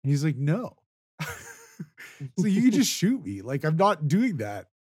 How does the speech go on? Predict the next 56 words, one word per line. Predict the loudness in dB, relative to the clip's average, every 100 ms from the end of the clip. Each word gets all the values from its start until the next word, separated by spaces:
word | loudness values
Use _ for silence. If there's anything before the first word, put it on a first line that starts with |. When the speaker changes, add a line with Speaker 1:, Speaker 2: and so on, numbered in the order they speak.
| _ _ -6
Speaker 1:
<laughs> | -4 -2 0 0
Like, | -2 -2
I | 0
don't | 0 2
want | 0
to | 0 0
pull | 0
out | 0
my | -2
gun. | -4 -6 -6 -6
I'm, | -6 -6 -2
I | 0
don't | 0 0
want | 0 2
to | 0
do | -2 -4
that. | -6 -12 -16 _ _ -20 _ _ _ _
"No, | -4 -2 -2 -4
you | -2 0
can | 0
shoot | 0 2 2
me. | -2 -4
Just | -4 2
shoot | 4 4 0
me." | -8 -6
And | -2
the | 2
guy's | 4 4
like, | 2 -4 _
"I'm | -4
Speaker 2:
Yeah. | -2
Speaker 1:
not | -4 -2
gonna | -2 -2
shoot | -4 -4 -2
you. | 2 2
<laughs> | 2
You | 2
don't | 2 2
pull | 0 0
out | -2
your | -4
gun. | -8 -6 -6
Pull | 0 4
out | 4
your | 2
gun." | -4 -4 -2
He's | -4
like, | -8 -8
"No." | -8 -2 -2 -2 -6 -6 _ _ _ -8 -6 -4
Speaker 2:
Yeah. | -4 -6 -4
Speaker 1:
<laughs> |
And | 0 2 2 2
it's | 0
just | 0 0 0 -2
so, | 0 0
f-, | 0